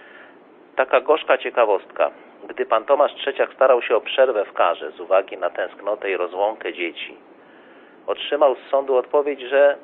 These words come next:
nie potrzeba, bo dzieci wprawdzie tęsknią i przeżywają rozłąkę, ale dobrze się uczą i nie sprawiają kłopotów wychowawczych. Skoro dzieci są grzeczne, to ojciec może sobie siedzieć w więzieniu.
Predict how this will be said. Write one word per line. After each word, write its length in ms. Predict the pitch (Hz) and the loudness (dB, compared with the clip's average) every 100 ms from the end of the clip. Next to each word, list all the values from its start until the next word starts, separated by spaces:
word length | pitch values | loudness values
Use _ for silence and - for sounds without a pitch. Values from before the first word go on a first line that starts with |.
| 135 | -6
nie 160 | 147 | -4
potrzeba, 540 | 147 143 - 185 123 104 | -2 -2 2 4 6 2
bo 160 | 104 | 0
dzieci 300 | 101 123 - | -4 -8 -8
wprawdzie 400 | - 131 117 123 | -2 2 2 0
tęsknią 480 | - 175 160 - 104 | 0 -2 -2 -6 -8
i 80 | 98 | -6
przeżywają 640 | - 101 87 117 135 117 | -6 -6 0 2 4 2
rozłąkę, 500 | 101 92 92 107 190 | -2 -2 -4 -2 0
ale 180 | 196 190 | 0 4
dobrze 320 | 170 143 127 | 2 2 -2
się 140 | - | -4
uczą 360 | 85 110 117 92 | -6 -6 -6 -6
i 60 | 92 | -8
nie 120 | 85 | -10
sprawiają 440 | - 76 85 90 | -6 -2 -2 -2
kłopotów 520 | - 82 85 85 85 | -4 -8 -6 -8 -12
wychowawczych. 580 | 85 - 78 71 - - - - - - - - - - | -12 -6 -2 -2 -4 -20 -20 -20 -20 -20 -20 -20 -20 -6
Skoro 260 | - 170 156 | 2 4 4
dzieci 240 | 160 139 | 0 -4
są 160 | 131 110 | -4 -4
grzeczne, 420 | 104 113 - 113 | -2 -4 -2 -4
to 120 | 113 | 0
ojciec 300 | 110 104 101 | -2 -4 -6
może 280 | 101 95 90 | -4 -4 -4
sobie 280 | - 90 87 | -6 -8 -8
siedzieć 380 | 101 87 85 85 | -10 -10 -14 -14
w 20 | |
więzieniu. 480 | 87 78 80 73 | -14 -12 -12 -12